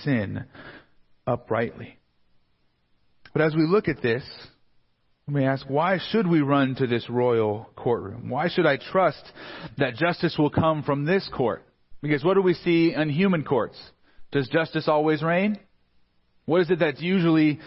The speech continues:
out in front of a courthouse? What lady? Lady Justice.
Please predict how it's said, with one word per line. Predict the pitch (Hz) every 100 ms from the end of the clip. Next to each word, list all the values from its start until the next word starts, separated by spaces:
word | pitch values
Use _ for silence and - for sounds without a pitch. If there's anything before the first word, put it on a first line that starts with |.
| - - -
out | 151 160 151
in | 160
front | 139 165
of | 139
a | 131
courthouse? | 160 160 135 104 - - -
What | 170
lady? | 147 160 160 107 98 - _ _ _ _ _ _ _ _ _ _ _ _ _ _ -
Lady | 135 139
Justice. | 131 165 - 110